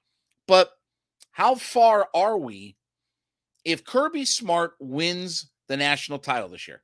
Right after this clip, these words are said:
And I believe they're the best team in the country. I think they're the most complete team in the country. I think they're the most balanced offensive team in the country with the running and throwing. How far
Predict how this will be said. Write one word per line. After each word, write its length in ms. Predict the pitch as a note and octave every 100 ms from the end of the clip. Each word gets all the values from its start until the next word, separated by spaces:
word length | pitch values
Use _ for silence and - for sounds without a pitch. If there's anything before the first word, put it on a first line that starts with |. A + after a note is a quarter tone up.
| _ _ _
And 140 | C3+
I 120 | D#3+ A3
believe 320 | G#3 G3 D#3+
they're 100 | C#3+
the 80 | A2+
best 280 | C3 D3+ -
team 160 | G3
in 40 | G#3
the 80 |
country. 460 | G#3 G#3+ G#3+ A3+ A#3 _ _
I 80 | -
think 220 | - C#3+
they're 100 | C#3+
the 60 | C3+
most 260 | C#3 C#3
complete 480 | - B2+ - F#3+ G3
team 220 | - G3+
in 80 | G3+
the 40 |
country. 440 | G#3 G#3 G3+ A#3 A#3 _ _
I 80 | A#2+
think 220 | B2+ D#3+
they're 100 | C#3
the 80 | C#3+
most 240 | C#3+ C#3 -
balanced 380 | C#3+ D3+ C#3 D3
offensive 540 | D#3+ - F#3+ - F3
team 240 | - F#3+
in 60 | F#3
the 60 | F3+
country 320 | F#3+ F#3+ G3+
with 140 | F3+
the 80 | C#3
running 280 | C3 D#3+ E3
and 80 | D3
throwing. 260 | E3 G3+ - _ _ _ _ _ _ _ _ _ _ _
How 240 | - A3+ C#4
far 420 | - B3+ A3